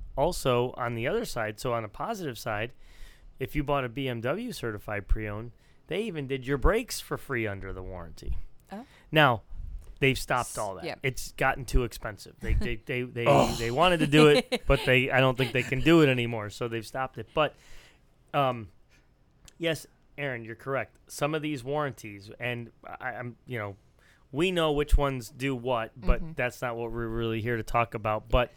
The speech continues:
Speaker 1: in general, you may find warranties that have deductibles in 'em.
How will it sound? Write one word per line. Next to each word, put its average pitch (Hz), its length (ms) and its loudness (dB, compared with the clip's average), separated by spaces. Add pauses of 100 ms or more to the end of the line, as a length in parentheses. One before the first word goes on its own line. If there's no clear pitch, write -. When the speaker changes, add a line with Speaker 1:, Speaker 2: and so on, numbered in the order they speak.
(380)
Speaker 1:
in 127 200 -6
general, 127 580 0
you 123 180 -2
may 131 180 2
find 131 340 4
warranties 117 420 0
that 117 100 -4
have 104 240 -4
deductibles 104 640 -12
in 113 140 -16
'em. 135 140 -20